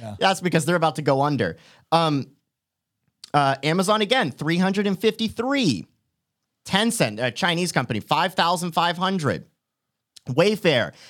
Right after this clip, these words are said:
Speaker 2: nine hundred. Peloton, eight hundred. Alibaba, ten thousand.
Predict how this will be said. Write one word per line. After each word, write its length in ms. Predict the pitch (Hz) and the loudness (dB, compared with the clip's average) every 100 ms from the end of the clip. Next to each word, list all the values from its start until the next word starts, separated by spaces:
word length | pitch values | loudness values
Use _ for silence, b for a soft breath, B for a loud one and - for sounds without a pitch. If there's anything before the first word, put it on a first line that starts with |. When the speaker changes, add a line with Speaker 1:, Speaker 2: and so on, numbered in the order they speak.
| B | B
Speaker 2:
nine 320 | 110 131 196 | 0 0 0
hundred. 440 | 185 214 165 101 - | 2 2 2 -2 0
Peloton, 600 | 208 254 - 151 101 - | 2 2 2 0 -2 -2
eight 220 | 180 226 180 | -2 -2 0
hundred. 560 | 156 123 107 87 57 - _ _ _ _ _ _ _ _ _ _ _ _ _ _ _ _ _ _ - | -2 -2 -4 -6 -8 -18 _ _ _ _ _ _ _ _ _ _ _ _ _ _ _ _ _ _ -2
Alibaba, 720 | 185 254 202 185 214 180 120 | 2 2 2 2 2 0 -2
ten 360 | - 196 233 247 | -2 0 2 0
thousand. 960 | - 190 180 202 208 180 127 76 - | 0 0 0 0 0 0 -2 -6 -10